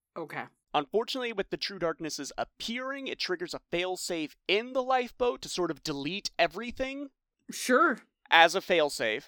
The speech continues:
Speaker 1: O-, obviously.
Speaker 2: There are three other true darknesses there. The player holds them off, while everyone else, um, gets to, like, their, their wake-up pods. And it sort of shotguns them all at different places and different points in time.
Speaker 1: Okay.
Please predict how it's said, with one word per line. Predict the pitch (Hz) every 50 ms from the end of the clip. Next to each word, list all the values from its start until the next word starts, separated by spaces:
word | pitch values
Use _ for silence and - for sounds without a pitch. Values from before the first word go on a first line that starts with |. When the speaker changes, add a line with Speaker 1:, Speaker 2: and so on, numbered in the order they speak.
| _ - -
Speaker 1:
O-, | 139 151 -
obviously. | - 190 - 214 311 302 233 175 - 147 131 110 _ -
Speaker 2:
There | 160 151 156
are | 151 151
three | - - 180 190 233 233 233
other | - 170 175 185 175 170
true | - - 175 165 160
darknesses | 151 143 139 139 - 151 143 - 139 123 -
there. | 139 131 135 135 143 143
The | - 123
player | _ - - 165 160 160 160 165 165 165 170 147 -
holds | - 156 151 160 151 - -
them | 151 147 127 101
off, | 107 120 127 151 180 -
while | - 147 147 139 -
everyone | 175 180 175 175 170 165 160
else, | 151 143 143 143 139 - - _ _
um, | 143 139 135 131 127 127 123 -
gets | - 151 143 - -
to, | - 160
like, | 135 131 127 123 - _ _ _ _
their, | 139 151 135 131 127 127 127 123 _ _ _ _ -
their | 143 135 127
wake-up | 131 - 143 143 139 - 127 95 - - - _ -
pods. | - 98 85 71 57 50 _ _ - - - _ _ -
And | 135 139 135
it | 131 -
sort | - - 175 170 160
of | 156 147 135 139 _ _
shotguns | - - - - - 214 180 233 - _ - 214 196 185 190 185 -
them | - 175 156
all | 92 139 151 143 143 139 135 135 135 135 _ _ - _
at | - 131 - _ _ _
different | - 202 190 - - 202 - _ _ _ _ _
places | - - 214 226 254 247 - 277 269 240
and | 226 170 165
different | 151 165 165 - 170 - _
points | - - 143 131 117 - -
in | 120 113 -
time. | - 104 85 71 - 50 - _ _ _ _ _ -
Speaker 1:
Okay. | - - 220 185 165 165 190